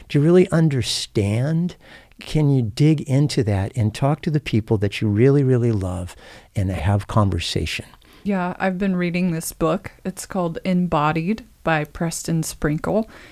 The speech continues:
Speaker 2: And it's about how do we approach people that are in the trans community, standing with biblical truth, but also standing with the love of God and seeing them. And one of the things,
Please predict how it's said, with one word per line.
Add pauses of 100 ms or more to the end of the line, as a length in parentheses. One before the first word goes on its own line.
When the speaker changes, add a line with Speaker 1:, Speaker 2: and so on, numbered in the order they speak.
(160)
Speaker 2:
And
it's
about
how
do
we
approach
people
that
are (100)
in
the
trans
community, (180)
standing
with
biblical
truth,
but
also
standing
with
the
love
of
God
and
seeing
them. (340)
And
one
of
the
things,